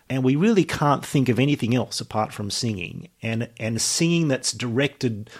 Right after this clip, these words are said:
almost as a, a personal, devotional, affectionate response to God,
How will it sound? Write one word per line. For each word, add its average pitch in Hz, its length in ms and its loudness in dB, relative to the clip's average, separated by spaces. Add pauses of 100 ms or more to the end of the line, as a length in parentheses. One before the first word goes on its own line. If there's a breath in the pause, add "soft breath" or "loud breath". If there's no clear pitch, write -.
(300 loud breath)
almost 127 400 -4
as 113 140 -2
a, 104 380 0 (100)
a 110 80 -10
personal, 180 640 2
devotional, 123 1080 -2 (100)
affectionate - 640 -8
response - 680 -6
to - 120 -8
God, 117 520 -4